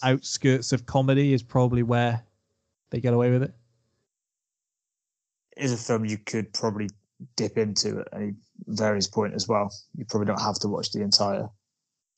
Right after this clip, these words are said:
Speaker 2: thing. Maybe they just get away with it on that basis.
Speaker 1: Uh,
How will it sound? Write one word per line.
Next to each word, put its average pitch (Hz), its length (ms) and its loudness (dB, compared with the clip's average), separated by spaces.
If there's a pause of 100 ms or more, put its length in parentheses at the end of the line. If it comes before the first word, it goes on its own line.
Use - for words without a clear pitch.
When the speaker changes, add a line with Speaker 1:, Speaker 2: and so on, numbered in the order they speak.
Speaker 2:
thing. - 200 -6 (1040)
Maybe 101 260 -2
they 98 80 -2
just - 140 -6
get 98 140 -2
away 98 220 0
with 95 140 -2
it 98 40 -2
on 98 180 -2
that 101 180 -4 (100)
basis. 107 440 -6 (1000)
Speaker 1:
Uh, 151 240 2